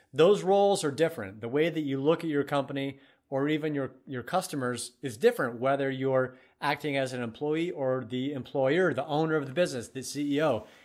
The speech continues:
And if it's only you or you and a small team, you still have to think like that. You still have to divide it up into do, two different,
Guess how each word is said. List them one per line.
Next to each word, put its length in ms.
And 100
if 80
it's 140
only 220
you 300
or 120
you 260
and 80
a 40
small 300
team, 360
you 100
still 380
have 180
to 80
think 300
like 160
that. 180
You 80
still 260
have 220
to 80
divide 400
it 80
up 300
into 340
do, 320
two 400
different, 520